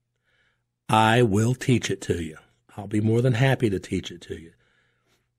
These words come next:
And you'll understand it. It doesn't take a rocket scientist to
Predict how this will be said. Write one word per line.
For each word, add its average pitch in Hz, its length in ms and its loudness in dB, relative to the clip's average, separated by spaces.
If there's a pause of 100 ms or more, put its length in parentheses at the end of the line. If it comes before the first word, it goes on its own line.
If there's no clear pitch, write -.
(400)
And 107 460 2
you'll 120 320 2
understand 143 600 4
it. - 180 -12
It 113 160 0
doesn't 127 400 2
take 131 380 2
a 117 80 2
rocket 127 440 2
scientist 107 760 -2
to - 100 -10